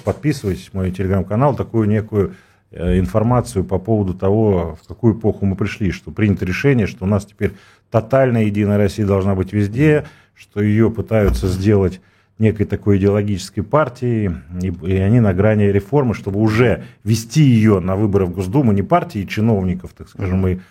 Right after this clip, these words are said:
Speaker 1: э, чего изволите, а какое-то идеологическое лицо ей делать.
Speaker 2: Может быть,
Speaker 1: Кстати, к
Speaker 2: Бастрыкин,
Speaker 1: Бастрыкин, кстати,
Speaker 2: да, да.
Speaker 1: Бастрыкин, я не
Speaker 2: <laughs> Ну,
Speaker 1: исключаю, да,
Speaker 2: конечно.
Speaker 1: скажет: «Зачем нам Л Д П Р, когда давайте мы на-, будем наполнять Единую Россию такими как бы популярными надутыми фигурами». Кстати, вот хороший, да, я тоже, мы с тобой вместе.
Speaker 2: Так, и так уже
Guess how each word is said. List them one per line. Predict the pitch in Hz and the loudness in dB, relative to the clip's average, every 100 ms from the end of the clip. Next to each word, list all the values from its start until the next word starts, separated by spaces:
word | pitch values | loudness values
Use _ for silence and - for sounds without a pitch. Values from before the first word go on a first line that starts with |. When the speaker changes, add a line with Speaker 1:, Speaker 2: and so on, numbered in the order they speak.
| _ _ - | _ _ -10
Speaker 1:
э, | 92 | -4
чего | 107 104 | 2 4
изволите, | 104 107 98 80 95 | 6 4 2 0 -2
а | 90 92 | -4 -4
какое-то | - - 139 123 104 98 | -6 -2 -2 0 0 0
идеологическое | 101 107 107 113 - - | 0 0 0 -2 -6 -6
лицо | 110 113 110 | -4 -4 -2
ей | 87 | 0
делать. | 80 87 90 | 2 2 0
Speaker 2:
Может | 82 | -8
быть, | 85 | -2
Speaker 1:
Кстати, | 185 185 196 | 0 2 0
к | - | 0
Speaker 2:
Бастрыкин, | 123 | 0
Speaker 1:
Бастрыкин, | 160 - 202 127 - 117 | 0 2 2 2 2 -2
кстати, | 107 120 127 | 2 4 6
Speaker 2:
да, | 123 | 6
да. | 120 | 6
Speaker 1:
Бастрыкин, | 156 151 175 180 | 4 6 6 4
я | 143 143 | 4 4
не | |
Speaker 2:
<laughs> | |
Ну, | |
Speaker 1:
исключаю, | 127 - 139 147 127 | 2 -2 -4 0 0
да, | 123 127 | 4 4
Speaker 2:
конечно. | 117 101 - 110 - | 2 -2 -10 -18 -18
Speaker 1:
скажет: | - 135 | -2 0
«Зачем | 107 123 170 | 2 0 0
нам | 156 143 | 2 2
Л | 135 | 0
Д | 139 | 0
П | 156 | 2
Р, | 175 | 0
когда | 160 117 120 | 0 0 2
давайте | 123 139 151 127 | 2 2 0 -2
мы | 127 135 - - _ _ | -6 -6 -8 -18 _ _
на-, | 110 113 | -4 -2
будем | 107 127 120 | 0 2 4
наполнять | 113 117 117 127 123 | 2 2 2 2 0
Единую | 101 110 110 104 | -2 2 4 4
Россию | 101 - 113 | 2 0 -2
такими | 110 - 110 101 | -2 -4 -2 0
как | - 107 | 0 0
бы | 95 | -2
популярными | - - 107 117 104 101 | -6 -6 0 0 0 -2
надутыми | 98 95 101 104 | -2 -2 -2 -2
фигурами». | 95 113 87 | -2 -2 -4
Кстати, | - 151 160 | -2 -2 0
вот | 165 - | -2 -2
хороший, | 165 160 127 | -4 -2 -2
да, | 123 117 | 0 4
я | 107 | 6
тоже, | 120 95 | 4 2
мы | 95 | -4
с | 95 | -4
тобой | 110 104 98 | -2 -2 0
вместе. | 107 92 - | 0 -2 -6
Speaker 2:
Так, | 76 85 65 | -16 -14 -14
и | |
так | 101 123 - | -8 -8 -8
уже | 107 104 104 | -8 -6 -6